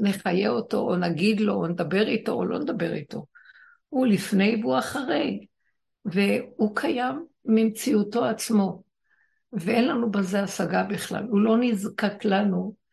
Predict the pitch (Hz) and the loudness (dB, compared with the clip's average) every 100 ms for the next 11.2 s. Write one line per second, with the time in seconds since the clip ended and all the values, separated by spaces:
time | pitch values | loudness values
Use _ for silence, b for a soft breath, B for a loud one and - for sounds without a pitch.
0 | _ _ - 165 185 185 - - 185 175 | _ _ -4 0 0 0 -2 -2 -2 0
1 | - 160 185 196 - - 202 - _ B | -2 -2 0 -2 -4 -8 -12 -12 _ B
2 | B B B B - 208 180 170 220 320 | B B B B 0 0 4 2 2 -2
3 | - _ _ _ _ _ _ _ _ - | -14 _ _ _ _ _ _ _ _ -2
4 | 214 160 185 - - - - - 190 190 | 0 2 2 2 -2 -2 -2 0 4 4
5 | 247 311 285 208 196 202 247 320 202 180 | 4 4 4 4 6 6 4 2 0 0
6 | 170 - 262 214 165 175 170 190 254 208 | -4 -2 2 2 2 -2 -2 0 2 2
7 | 160 175 175 - 214 220 294 311 - - | 0 -4 -4 0 2 4 2 -6 -6 -6
8 | - 254 214 - 220 208 320 415 - - | 0 0 0 -2 2 4 6 4 2 -4
9 | _ _ _ _ _ _ _ _ _ _ | _ _ _ _ _ _ _ _ _ _
10 | _ 196 185 185 185 180 160 156 185 220 | _ -2 0 -2 -4 -4 -4 -4 -4 -4
11 | 226 | -4